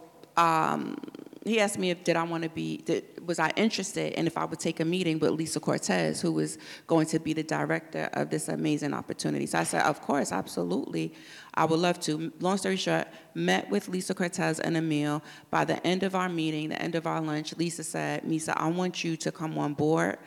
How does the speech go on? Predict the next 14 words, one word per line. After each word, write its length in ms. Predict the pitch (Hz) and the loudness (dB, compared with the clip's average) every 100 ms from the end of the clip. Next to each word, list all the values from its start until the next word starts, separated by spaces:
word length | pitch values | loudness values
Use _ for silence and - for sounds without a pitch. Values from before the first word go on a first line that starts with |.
| - - - | -18 -20 -6
for 140 | - | 2
this 240 | 185 190 - | 4 4 0
film, 380 | - 190 190 190 | 0 2 2 2
but 120 | 160 | 2
not 240 | 170 - | 2 0
only 220 | - 214 180 | 0 0 0
do 100 | 170 | 0
I 80 | |
want 260 | 170 160 156 | 0 -2 -2
you 60 | 156 | -4
to 80 | |
come 240 | 151 165 147 | -2 -2 -2
on 120 | 143 | -4
board, 460 | 139 165 147 82 | -2 0 0 -2